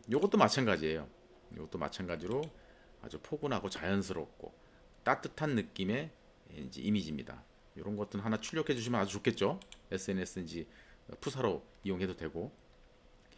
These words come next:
요건 선셋으로 했는데요. 선셋은 별로, 별로 마음에 안 드는 것 같아요. 일 번, 이 번은 실사 같고요. 삼 번, 사 번이 괜찮은데 그나마 사 번이 좀 나은 것 같습니다. 요것도, 어, 여러분들이 좀 테스트 해봐서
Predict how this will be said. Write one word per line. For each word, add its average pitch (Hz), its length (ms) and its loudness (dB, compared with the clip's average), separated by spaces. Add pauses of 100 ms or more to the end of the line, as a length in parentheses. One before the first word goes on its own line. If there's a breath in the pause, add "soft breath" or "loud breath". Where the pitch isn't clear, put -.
(220 soft breath)
요건 147 180 4
선셋으로 214 560 8
했는데요. 143 400 6
선셋은 226 500 2
별로, 190 760 4 (500 loud breath)
별로 156 180 2
마음에 127 240 8
안 92 140 6
드는 120 200 8
것 95 60 4
같아요. 69 360 -4 (460 soft breath)
일 135 160 0
번, 151 180 4
이 95 120 2
번은 95 480 0 (260)
실사 - 340 -2
같고요. 80 460 -2
삼 170 220 -6
번, 180 120 0
사 107 160 0
번이 139 160 -2
괜찮은데 98 680 -2 (340 loud breath)
그나마 113 280 -2
사 85 220 0
번이 104 160 4
좀 95 140 -2
나은 73 200 -4
것 - 100 -8
같습니다. - 400 -10
요것도, 101 400 -2 (380 loud breath)
어, 90 100 -6
여러분들이 113 360 4
좀 110 260 2 (300 loud breath)
테스트 190 320 2
해봐서 117 680 4